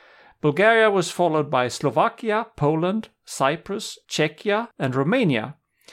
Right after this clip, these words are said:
Italy and Spain, which we heard a lot about, especially when it happened, is actually only on the tenth and fourteenth worst place,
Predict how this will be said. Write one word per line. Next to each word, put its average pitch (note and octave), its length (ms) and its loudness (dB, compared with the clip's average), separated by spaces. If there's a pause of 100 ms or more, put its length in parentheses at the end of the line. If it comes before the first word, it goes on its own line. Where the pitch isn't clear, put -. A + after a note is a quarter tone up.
(340)
Italy A#3+ 480 2
and E3+ 180 0
Spain, G#3 760 -2
which D#3+ 260 -4
we D#3 120 2
heard D#3 260 2
a D#3 80 0
lot G#3 300 2
about, A#2+ 480 -6
especially C#3+ 460 -4
when A#2+ 260 -4
it G#2 100 -10
happened, D3+ 520 -4 (460)
is E3 160 0
actually C4+ 320 2
only F#3 460 2
on D3+ 360 -2
the C3 340 0 (260)
tenth D3+ 420 0
and C#3+ 240 0
fourteenth D3+ 760 -2 (260)
worst - 500 -2
place, B2 500 -2